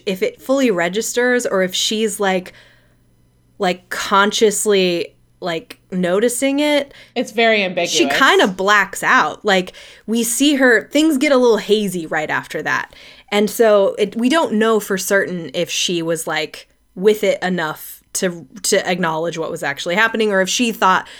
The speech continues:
Speaker 1: maybe sh-, it was just, like, a flashback, or, you know, like, she was feeling paranoid because of what happened earlier. But it doesn't feel like she,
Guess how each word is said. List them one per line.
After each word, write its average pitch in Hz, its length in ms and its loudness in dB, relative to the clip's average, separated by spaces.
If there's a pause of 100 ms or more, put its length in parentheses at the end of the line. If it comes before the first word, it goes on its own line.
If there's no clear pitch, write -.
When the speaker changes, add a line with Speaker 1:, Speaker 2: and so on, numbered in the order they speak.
(200)
Speaker 1:
maybe 190 320 0
sh-, - 160 -6
it 190 80 -2
was 175 180 -4
just, 175 220 -6
like, 160 160 -6
a 151 60 -6
flashback, - 1000 -8
or, 202 280 0
you 233 140 0
know, 175 120 -2
like, 165 180 -4
she - 160 -4
was 170 160 -8
feeling 165 300 -6
paranoid 151 420 -6
because 151 240 -12
of 160 80 -10
what - 160 -8
happened 165 300 -10
earlier. 208 460 -2 (440)
But 214 140 4
it 214 100 4
doesn't 285 320 2
feel 233 260 0
like 180 220 0
she, 180 580 -4